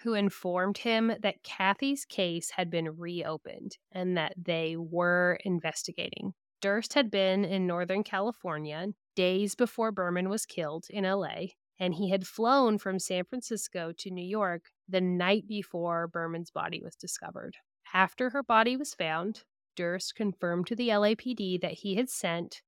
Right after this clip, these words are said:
her those checks for twenty-five thousand dollars, and he faxed investigators a copy of her nineteen eighty-two deposition regarding his missing wife.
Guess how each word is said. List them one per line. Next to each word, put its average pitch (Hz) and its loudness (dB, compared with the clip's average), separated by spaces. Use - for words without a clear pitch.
her 185 -2
those 190 0
checks - 0
for 190 -8
twenty-five 185 -4
thousand 208 4
dollars, 175 2
and 339 8
he 359 0
faxed 262 2
investigators 226 2
a 196 -6
copy 208 -2
of 190 -4
her 196 -8
nineteen 202 2
eighty-two 202 -2
deposition 180 -2
regarding 170 -2
his 175 -6
missing 170 -4
wife. 160 -8